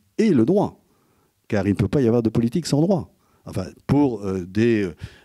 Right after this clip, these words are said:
euh, démocraties, euh, de culture, de droit romain comme, euh, la nôtre, le monde anglo-saxon,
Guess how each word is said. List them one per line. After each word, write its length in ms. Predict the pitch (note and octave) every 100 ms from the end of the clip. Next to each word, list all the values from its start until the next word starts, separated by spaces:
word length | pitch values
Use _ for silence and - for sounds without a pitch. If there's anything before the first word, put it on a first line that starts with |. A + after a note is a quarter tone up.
| -
euh, 360 | G#2 F#2 F2 F2
démocraties, 680 | A2+ G#2+ G2+ G2+ - E3 B2
euh, 100 | F2+
de 100 | F#2
culture, 460 | - F#2 - C3+
de 80 | G2+
droit 180 | F2+ F#2+
romain 320 | E2+ F#2 A#2+
comme, 280 | - G2 F#2
euh, 200 | F2 E2+
la 80 | E2+
nôtre, 220 | G#2 C3
le 60 | A2
monde 200 | G#2 G#2
anglo-saxon, 640 | F#2 G2+ F#2 F#2 - C3+